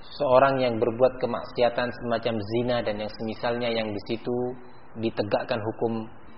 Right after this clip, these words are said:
had, ya, hukum pidana dalam Islam, ya. Dia mengaku, datang ke waliul amr dan mengaku tentang apa yang dia lakukan, ya.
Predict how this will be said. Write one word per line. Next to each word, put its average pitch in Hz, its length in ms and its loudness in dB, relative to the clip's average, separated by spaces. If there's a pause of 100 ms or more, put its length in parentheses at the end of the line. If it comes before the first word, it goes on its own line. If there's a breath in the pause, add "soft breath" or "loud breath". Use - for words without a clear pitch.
(260 loud breath)
had, 135 200 6 (280)
ya, 110 160 -6 (600)
hukum 110 440 0
pidana 113 360 4 (120)
dalam 113 160 0
Islam, 120 380 4 (720)
ya. 110 140 -8 (2250)
Dia 160 400 6 (240)
mengaku, 156 680 0 (200)
datang 151 320 8
ke 147 80 2
waliul 143 400 8
amr 147 260 4 (140)
dan 131 120 6
mengaku 127 600 -2 (480)
tentang 120 320 -2
apa - 200 -6
yang 117 120 -2
dia 113 200 4
lakukan, 123 360 -2 (960)
ya. - 120 -12